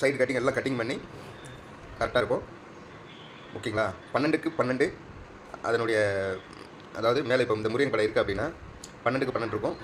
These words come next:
கீழே அந்த எட்டு இன்ச்சு உயரம், பன்னெண்டு இன்ச்சு அகலம் நம்ம அட்வர்டைஸ்மெண்ட்டுக்காக அதை ஒதுக்கி வச்சிருக்கோம். கீழே ஸ்லிப், இந்த சென்டரில் ஸ்லிப் வந்துரும்.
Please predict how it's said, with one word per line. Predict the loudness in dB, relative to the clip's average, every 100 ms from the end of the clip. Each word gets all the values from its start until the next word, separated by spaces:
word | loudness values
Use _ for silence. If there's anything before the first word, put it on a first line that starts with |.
| 2
கீழே | 4 4 2 -6 -16 -18 -14 0
அந்த | 2
எட்டு | 2 2
இன்ச்சு | -2 -4 -6 -16 -16 -16 -16 -2
உயரம், | 4 4 4 -4 -16 0
பன்னெண்டு | 2 4 2
இன்ச்சு | 4
அகலம் | 4 4 0 -4 -16 -16 -14 -6
நம்ம | 0 4
அட்வர்டைஸ்மெண்ட்டுக்காக | 4 4 4 2 0 2 2 2 0
அதை | 2 4 4
ஒதுக்கி | 2 0
வச்சிருக்கோம். | 0 0 -2 0
கீழே | -2
ஸ்லிப், | 0 -2 -2
இந்த | 0
சென்டரில் | 0 0 0
ஸ்லிப் | 0 0
வந்துரும். | 0